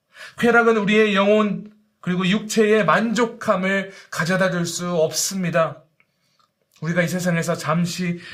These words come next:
쾌락을 통해서 누리는 스릴과 짜릿함과 만족감은 절대 영원하지 않을 뿐더러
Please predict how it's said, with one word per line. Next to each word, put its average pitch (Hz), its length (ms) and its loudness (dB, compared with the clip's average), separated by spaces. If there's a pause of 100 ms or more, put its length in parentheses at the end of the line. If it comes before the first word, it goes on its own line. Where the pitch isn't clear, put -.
(140)
쾌락을 208 400 0
통해서 196 360 -2
누리는 180 540 -2 (200)
스릴과 170 840 -2 (320)
짜릿함과 175 920 -2 (280)
만족감은 127 1120 -4 (880)
절대 135 500 -4
영원하지 147 460 -2
않을 135 300 -4
뿐더러 143 680 0